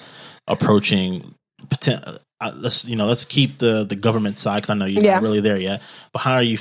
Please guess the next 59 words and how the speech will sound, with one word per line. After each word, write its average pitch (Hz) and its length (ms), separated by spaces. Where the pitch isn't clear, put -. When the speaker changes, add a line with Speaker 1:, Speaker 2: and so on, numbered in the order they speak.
Speaker 1:
how 139 140
do 131 80
you 120 140
use 110 300
that 101 320
in 95 120
regards 95 480
to 92 360
potential - 440
customers 92 560
being 92 420
businesses 95 680
that, 92 320
you 101 80
know, 92 180
will 98 180
provide 92 520
their 92 200
oil 107 260
for - 160
you, 69 160
right? 113 240
Speaker 2:
Mm-hmm. 190 280
So 196 640
you, 214 220
you 233 160
mentioned 247 360
social 190 360
media, 170 560
and 165 220
it's 170 140
interesting 185 760
'cause 190 180
it's 170 120
tw-, - 280
two 196 120
thousand 175 320
nineteen, 180 400
and 175 120
social 185 380
media 180 260
is 175 120
the 170 100
end-all, 185 340
be-all 185 460
if 175 80
you 190 140
don't 185 140
have 202 180
it. 180 100
And 185 160
I 214 120
do 240 160
have 202 140
social 190 320
media 180 240
for - 120
the 202 60
account, 185 300